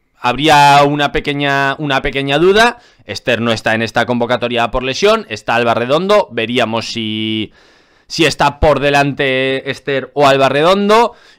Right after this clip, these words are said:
Y luego estarían las dudas de, de Cardona o Salma, que yo creo que Salma al final va a acabar, va a acabar entrando. Y de Ollane Hernández, que entró en la segunda parte hoy, en lugar de Sheila García, pero,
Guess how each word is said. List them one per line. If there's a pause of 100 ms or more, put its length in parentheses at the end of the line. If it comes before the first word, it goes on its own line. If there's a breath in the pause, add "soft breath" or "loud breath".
Y
luego
estarían
las
dudas
de,
de
Cardona
o
Salma,
que
yo
creo
que
Salma
al
final
va
a
acabar,
va
a
acabar
entrando. (680 soft breath)
Y
de
Ollane
Hernández,
que
entró
en
la
segunda
parte
hoy,
en
lugar
de
Sheila
García,
pero,